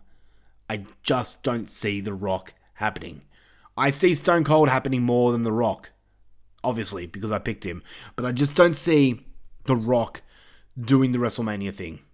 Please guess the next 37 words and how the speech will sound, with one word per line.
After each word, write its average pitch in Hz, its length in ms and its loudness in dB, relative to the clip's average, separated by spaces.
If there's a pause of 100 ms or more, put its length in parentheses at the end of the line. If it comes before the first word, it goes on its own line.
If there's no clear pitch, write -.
(280)
Uh, 92 180 -4
I 101 140 -4
think 127 240 -2
he's 120 120 -2
got 123 200 -2
too 147 160 4
much 147 260 2
on 135 140 -2
his 117 120 -4
schedule 139 400 0
at 135 80 0
the 120 60 -8
moment. 135 460 0 (400)
If 147 160 -2
I'm 202 260 4
wrong, 233 340 4 (240)
I 170 200 2
will 147 160 6
gladly 147 520 0
eat 135 300 -4
crow 117 460 0
and, 107 200 -8
and 110 300 -8
bow 117 200 -2
down 110 320 -2
to 113 180 -2
her, 117 240 0
whoever 127 360 2
picked 113 240 -2
The 113 80 -2
Rock. 101 380 -4 (400)
I 143 100 2
just 139 160 0
don't 120 200 0
see 98 160 -4
it 101 80 -6
myself. - 520 -12